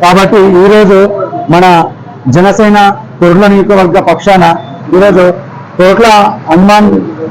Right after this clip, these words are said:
ఆ, మందిరంలో ప్రత్యేక పూజలు చేయడం జరుగుతుంది. అదేవిధంగా కొన్ని సేవా కార్యక్రమాలు అంటే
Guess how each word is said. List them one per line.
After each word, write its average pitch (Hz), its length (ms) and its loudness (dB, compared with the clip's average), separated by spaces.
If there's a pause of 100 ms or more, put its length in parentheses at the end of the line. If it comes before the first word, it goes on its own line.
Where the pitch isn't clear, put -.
(140)
ఆ, 156 40 2
మందిరంలో 180 720 2 (500)
ప్రత్యేక 190 440 0
పూజలు 196 420 2
చేయడం 196 260 2
జరుగుతుంది. 196 460 2 (480)
అదేవిధంగా 202 640 2 (380)
కొన్ని 202 300 2
సేవా 208 460 0
కార్యక్రమాలు 196 560 0
అంటే 180 400 0